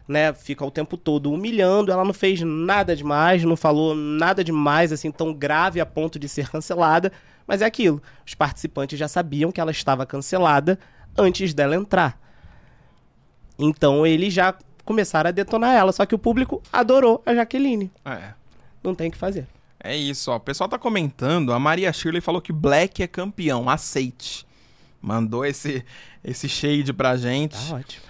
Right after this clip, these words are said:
Speaker 2: Falou, tem também a Irene Ravache, olha.
Speaker 1: Irene Ravache, um beijo. Irene Ravache,
Speaker 2: É,
Speaker 1: só um
Speaker 2: por
Speaker 1: minutinho.
Speaker 2: favor, por favor, manda
Speaker 1: Irene
Speaker 2: na sua
Speaker 1: Ravache.
Speaker 2: câmera da
Speaker 1: Irene Ravache não é a atriz, Irene Ravache,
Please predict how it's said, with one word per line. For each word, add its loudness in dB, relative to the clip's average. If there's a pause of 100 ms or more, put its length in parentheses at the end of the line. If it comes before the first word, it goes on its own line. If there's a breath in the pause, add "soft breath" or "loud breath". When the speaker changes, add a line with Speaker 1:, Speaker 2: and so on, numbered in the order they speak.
(220 soft breath)
Speaker 2:
Falou, 2
tem -4
também -2
a 2
Irene 0
Ravache, 0
olha. 0
Speaker 1:
Irene 6
Ravache, 4
um 2
beijo. 6
Irene 4
Ravache, 0
Speaker 2:
É, 4
Speaker 1:
só 6
um 6
Speaker 2:
por 4 (120)
Speaker 1:
minutinho. 4
Speaker 2:
favor, 4
por 2
favor, 4
manda 2
Speaker 1:
Irene 6
Speaker 2:
na 6
sua 4
Speaker 1:
Ravache. 4
Speaker 2:
câmera 4
da 4 (840 soft breath)
Speaker 1:
Irene 2
Ravache 0
não 4
é 4
a 2
atriz, -6
Irene 0
Ravache, -2